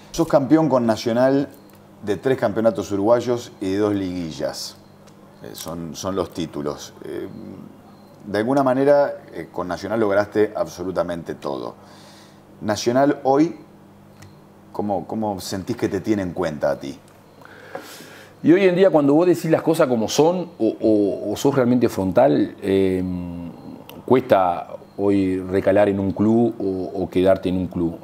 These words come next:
Speaker 2: Eh, yo no voy a cambiar mi forma de ser y voy a siempre decir lo que pienso y lo que creo, más allá de que me cueste o me, o, o, o me sacrifique. Me sacrifique cantidad de cosas, que fue como, por ejemplo,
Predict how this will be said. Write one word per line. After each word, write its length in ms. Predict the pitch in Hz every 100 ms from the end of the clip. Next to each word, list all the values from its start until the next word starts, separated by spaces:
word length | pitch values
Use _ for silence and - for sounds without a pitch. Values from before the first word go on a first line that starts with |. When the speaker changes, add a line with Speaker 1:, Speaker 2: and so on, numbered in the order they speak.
| 90
Speaker 2:
Eh, 300 | 90 87 85 90 87 85 80 - - - - -
yo 640 | - 113 113 104 101 95
no 100 | 104
voy 120 | 113
a 60 | 107
cambiar 240 | 90 101
mi 80 | 98
forma 240 | 87 92 87
de 80 |
ser 280 | - 104 127
y 200 | 143 98
voy 180 | 90 98
a 60 | 92
siempre 320 | 98 90 90
decir 240 | 85 95
lo 120 | 90
que 120 | 85 78
pienso 500 | 95 104 - 131 -
y 100 | 95
lo 200 | 85 85
que 180 | 87 80
creo, 480 | 101 107 123 113 - - 90
más 160 | 95
allá 220 | 90 - 101
de 80 |
que 100 | 98
me 120 | 92 87
cueste 480 | 101 95 - 98
o 120 | 92 87
me, 200 | 87 82
o, 40 | 95
o, 560 | 87 87 87 87 80 - - - - - - - -
o 80 | 92
me 100 | 95
sacrifique. 600 | 95 87 85 104 82 80 -
Me 40 | 98
sacrifique 380 | 90 90 104 98
cantidad 260 | 95 98
de 80 | 92
cosas, 320 | 107 120 131
que 220 | - 92 85
fue 320 | - 95 98
como, 260 | 101 101
por 140 | 87 90
ejemplo, 600 | - 92 98 101 95 -